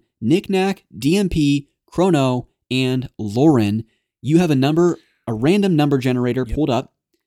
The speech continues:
Speaker 2: Got that R N G.
Speaker 1: From one to eleven,
Speaker 2: Yep.
Speaker 1: playing the little RuneScape dice here. We are gonna figure out who won the twenty dollar eShop gift card. Go get yourself Chicory or To the Moon or ukulele if it's on sale.
Speaker 2: <laughs>
Speaker 1: Ryan,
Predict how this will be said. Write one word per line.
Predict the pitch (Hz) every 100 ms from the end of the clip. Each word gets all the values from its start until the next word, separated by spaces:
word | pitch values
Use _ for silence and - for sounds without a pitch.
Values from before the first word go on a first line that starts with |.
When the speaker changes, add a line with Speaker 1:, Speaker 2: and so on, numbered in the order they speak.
| -
Speaker 2:
Got | 98
that | 98 -
R | 98 98
N | 107
G. | 104 117 127 123 120
Speaker 1:
From | - 127
one | 110 113 147
to | 190
eleven, | 180 120 120 156 156
Speaker 2:
Yep. | 113
Speaker 1:
playing | 127 151
the |
little | 151 147
RuneScape | 151 - 165 151
dice | 139 151
here. | 131 123 156 _ _ - _ -
We | 131
are | 147
gonna | 165
figure | 160 170 143
out | 127 123 123 _ _ _ _ _ _ -
who | 202 247
won | 233 143 120 135 147
the | 131
twenty | - - 147 165 208
dollar | 190 175 185
eShop | - 147 127 135 120
gift | 135 123
card. | 139 147
Go | 139
get | 131 147
yourself | 151 151 143
Chicory | - 156 156 151 165 180
or | 117
To | -
the | 143
Moon | 127 123 143 196
or | 117 - _ _ _
ukulele | 113 110 104 101 104 107 127
if | 143 -
it's | -
on | 104 98
sale. | - 117 117 156 -
Speaker 2:
<laughs> | - - _ _ _ -
Speaker 1:
Ryan, | 117 123 113 90 -